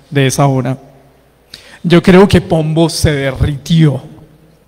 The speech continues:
literalmente. Y sí, el ejercicio de hacer historia también es un ejercicio creativo. Y déjenme que me emocione, porque me emocionó tremendamente. Ca-, cada vez que lo veo, además que tuve la oportunidad de verlo en vivo, y yo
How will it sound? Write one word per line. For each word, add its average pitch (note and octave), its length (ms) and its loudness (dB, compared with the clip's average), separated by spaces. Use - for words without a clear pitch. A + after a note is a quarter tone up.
literalmente. D3 720 -4
Y C3+ 40 -8
sí, A3 360 -8
el E3 140 -6
ejercicio E3+ 460 -4
de G#3 40 0
hacer F3 200 -2
historia F3 400 -4
también D3 220 -4
es D3 140 -6
un F3 80 -2
ejercicio D3+ 420 -4
creativo. C#3+ 600 -4
Y D3+ 100 -6
déjenme D#3+ 420 -2
que E3+ 120 -6
me C#3+ 80 -6
emocione, C3+ 560 -8
porque C3 420 -14
me D3 120 -6
emocionó C#3+ 560 -8
tremendamente. C#3 1040 -8
Ca-, D3+ 200 -10
cada D3 260 -6
vez D3+ 100 -8
que - 100 -12
lo E3 120 -4
veo, D#3 240 -4
además C3+ 240 -10
que E3+ 100 -12
tuve E3 180 -4
la E3+ 80 -2
oportunidad D3 440 -10
de C3+ 80 -8
verlo D3+ 200 -8
en D#3+ 200 -4
vivo, D3+ 360 -2
y E3+ 160 -10
yo D#3 220 -8